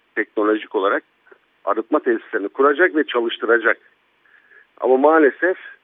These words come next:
e, enerji, elektrik giderlerinin, arıtmaların yüzde ellisi bizim vergilerimizle tekrar sanayiciye geri ödendiği halde, böyle sübvanseler, teşvikler olduğu halde bu vahşi kirletme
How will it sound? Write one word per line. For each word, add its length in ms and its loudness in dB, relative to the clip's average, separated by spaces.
e, 60 -4
enerji, 680 0
elektrik 500 -2
giderlerinin, 720 0
arıtmaların 760 2
yüzde 320 -2
ellisi 500 -2
bizim 320 2
vergilerimizle 800 4
tekrar 520 0
sanayiciye 520 0
geri 260 -2
ödendiği 480 0
halde, 400 -2
böyle 260 4
sübvanseler, 760 -2
teşvikler 560 -6
olduğu 300 0
halde 440 -2
bu 140 0
vahşi 420 0
kirletme 640 -4